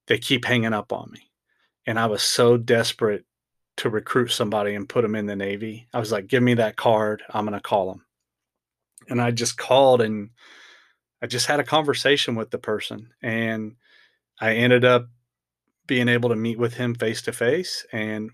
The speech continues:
we put him in the Navy. And, you know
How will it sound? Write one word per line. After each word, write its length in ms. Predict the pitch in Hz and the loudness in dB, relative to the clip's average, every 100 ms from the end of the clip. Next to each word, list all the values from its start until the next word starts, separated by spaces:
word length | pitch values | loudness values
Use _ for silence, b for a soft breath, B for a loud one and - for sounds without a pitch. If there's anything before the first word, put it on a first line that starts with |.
| - | -14
we 60 | |
put 200 | 120 135 | -4 -2
him 100 | 131 | 0
in 80 | 139 | 0
the 100 | 147 | 0
Navy. 400 | 156 190 101 - B B B - | 0 -2 -4 -12 B B B -2
And, 520 | 113 117 113 110 117 b b b b b b _ | 0 2 0 -4 -8 b b b b b b _
you 120 | 120 | 0
know 400 | 110 110 107 117 | 2 2 2 0